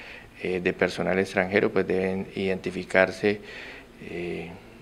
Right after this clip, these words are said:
de manera formal a través de su tarjeta, eh,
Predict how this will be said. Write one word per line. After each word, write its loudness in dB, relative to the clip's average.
de -2
manera 6
formal 6
a 0
través -2
de 4
su -6
tarjeta, 2
eh, -2